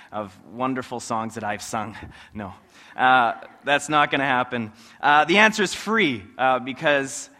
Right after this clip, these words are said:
it is been paid for already, and it's here. It's in the Word of God. So, um, I would love for you guys to open up your Bibles, uh, and, uh, or your iPhones or iPads, and you can turn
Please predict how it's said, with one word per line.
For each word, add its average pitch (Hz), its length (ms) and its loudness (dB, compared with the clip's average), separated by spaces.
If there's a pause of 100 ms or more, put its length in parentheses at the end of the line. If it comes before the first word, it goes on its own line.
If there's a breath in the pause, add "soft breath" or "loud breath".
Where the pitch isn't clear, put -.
(100)
it 135 240 -4
is 131 460 -4
been 135 200 -4
paid 143 280 -4
for 135 180 -2
already, 113 460 -4 (200 loud breath)
and 107 140 -10
it's 107 160 -12
here. 110 320 -6
It's 95 220 -12
in 131 120 -4
the 127 120 -4
Word 123 200 -4
of 104 120 -12
God. 113 300 -2 (240 loud breath)
So, 151 520 -2
um, 135 480 0 (180)
I 131 80 -6
would 143 120 -6
love 175 220 0
for 180 100 -16
you 180 100 -10
guys 170 360 -4
to 147 100 -4
open 170 320 -4
up 156 180 -4
your 147 100 -6
Bibles, 160 560 -2 (400 loud breath)
uh, 117 420 -2 (500)
and, 117 440 -6
uh, 110 240 -2
or 120 320 -2
your 117 480 -4 (120)
iPhones 120 600 -4
or 101 80 -6
iPads, 117 640 -6
and 104 120 -10
you 107 140 -10
can 104 300 -10 (280 loud breath)
turn 131 560 -4